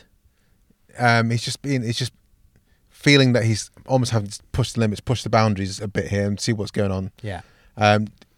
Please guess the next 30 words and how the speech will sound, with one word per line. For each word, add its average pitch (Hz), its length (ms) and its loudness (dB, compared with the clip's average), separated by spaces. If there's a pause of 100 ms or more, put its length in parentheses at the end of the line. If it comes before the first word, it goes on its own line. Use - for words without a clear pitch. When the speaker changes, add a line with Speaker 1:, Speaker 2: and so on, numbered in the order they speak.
Speaker 1:
I 123 60 -6
don't 127 100 6
know 123 60 6
if 117 80 0
it's 123 100 -2
doing 120 240 2
it 107 60 -6
just - 160 -10
for 208 80 -6
laughs, 117 300 -2
but 117 100 2
I 113 120 0
don't 123 140 4
really 120 220 4
feel 113 180 0
that 98 120 -4
he 107 280 0
believes 107 580 -2
what - 140 -8
he's 101 140 -8
saying 90 400 -2 (680)
in, 98 360 -4
in 101 100 -4
the 95 60 -6
comments. 92 280 -8
I 113 40 0
don't 110 100 4
know. 98 160 4 (1300)
Speaker 2:
No, 139 680 0 (400)
I, 156 140 -4